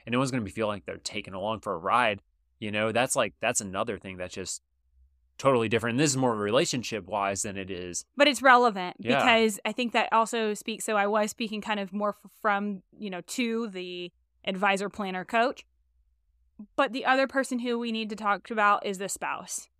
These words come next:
Speaker 1: Yeah.
Speaker 2: And if you are in the room and you guys are sitting down with somebody who's trying to help you with your finances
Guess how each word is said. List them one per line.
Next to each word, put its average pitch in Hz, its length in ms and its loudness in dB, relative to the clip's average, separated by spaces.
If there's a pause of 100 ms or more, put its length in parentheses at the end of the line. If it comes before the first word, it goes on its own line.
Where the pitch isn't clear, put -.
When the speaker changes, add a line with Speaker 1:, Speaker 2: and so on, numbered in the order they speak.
Speaker 1:
Yeah. 135 280 -2 (200)
Speaker 2:
And 214 140 -2
if 214 100 -6
you 240 160 -2
are 262 60 4
in 269 100 2
the 240 100 -2
room 226 640 -4
and 202 140 -6
you 202 80 -8
guys 196 260 -2
are 214 120 0
sitting 233 260 -4
down 202 180 0
with 202 120 -6
somebody 202 240 -6
who's 190 160 -10
trying 190 140 -6
to 180 60 -8
help 180 240 -6
you 208 100 -6
with 233 120 -6
your 240 100 -6
finances 190 580 0